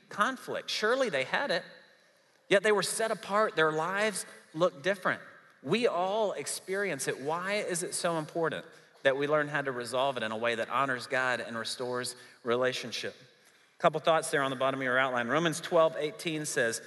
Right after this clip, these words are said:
"If it is possible, as far as it depends on you, live at peace with everyone." If it's possible, if there's anything,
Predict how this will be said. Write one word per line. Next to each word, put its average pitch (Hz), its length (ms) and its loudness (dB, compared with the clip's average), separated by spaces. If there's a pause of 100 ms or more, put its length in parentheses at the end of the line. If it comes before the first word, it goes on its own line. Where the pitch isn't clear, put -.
(240)
"If 202 180 2
it 220 100 4
is 214 140 0
possible, 175 580 -4 (320)
as 135 240 0
far 180 400 2
as 175 200 -2
it 196 120 2
depends 185 460 -4
on 170 300 -6
you, 107 240 -6 (420)
live 165 220 6
at - 260 -4
peace 147 420 -6 (300)
with 143 160 -2
everyone." 120 560 -6
If 214 160 0
it's - 160 -2
possible, 180 480 -2
if 147 100 0
there's 165 240 2 (140)
anything, 185 640 -2